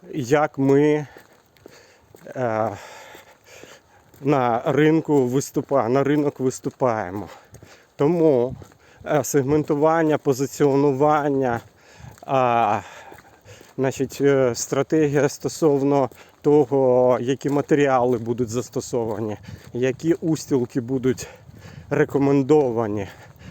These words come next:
Нагадую, у нас дві моделі: функціональна та анатомічна.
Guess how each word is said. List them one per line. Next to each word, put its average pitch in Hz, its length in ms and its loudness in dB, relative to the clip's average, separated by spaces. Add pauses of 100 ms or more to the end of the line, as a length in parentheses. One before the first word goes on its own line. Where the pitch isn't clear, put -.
(220)
Нагадую, 135 560 2
у - 20 0
нас 127 240 0
дві 147 440 -2 (800)
моделі: 131 540 0
функціональна 139 1160 0 (540)
та 139 320 2 (440)
анатомічна. 139 1000 0